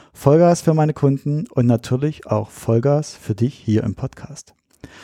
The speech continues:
Das alleine ist aber noch keine News wert. Die Neuigkeit ist, dass ich mich entschlossen habe, das Format dieses Podcasts ein wenig zu ändern.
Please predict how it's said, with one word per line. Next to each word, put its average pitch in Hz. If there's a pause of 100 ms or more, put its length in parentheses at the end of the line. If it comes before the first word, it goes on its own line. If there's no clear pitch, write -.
(240)
Das 135
alleine 127
ist -
aber 120
noch 120
keine 110
News 117
wert. - (540)
Die 110
Neuigkeit 104
ist, - (100)
dass 156
ich 170
mich 170
entschlossen 151
habe, 156
das 135
Format 117
dieses 156
Podcasts -
ein 107
wenig 185
zu -
ändern. 107